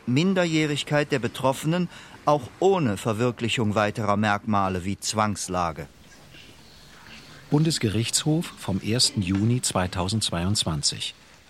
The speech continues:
Speaker 2: Aktenzeichen eins, S D R, fünfundsechzig Schrägstrich zweiundzwanzig.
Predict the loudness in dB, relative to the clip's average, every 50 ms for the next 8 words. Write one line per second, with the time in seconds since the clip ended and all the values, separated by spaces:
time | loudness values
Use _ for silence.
0 | -8 -4 -2 -2 -2 -4 -2 0 0 2 2 2 0 0 0 -2 -2 -4 -4 -2
1 | -2 0 2 2 2 0 0 -2 -4 -2 -2 -2 0 -2 -2 -4 -6 -8 -6 -6
2 | -4 -2 -2 -2 -2 -4 -6 -8 -14 -20 -20 -20 -10 -2 2 4 4 4 4 2
3 | 2 2 0 0 -2 -2 -2 -2 -2 -2 -4 -8 -8 -4 -4 -2 0 0 -2 -2
4 | -2 -4 -4 -2 -2 -4 -4 -4 -4 -4 -4 -2 -2 -2 -2 -2 -2 -2 -2 -2
5 | -2 -2 -4 -4 -6 -6 -8 -14 -14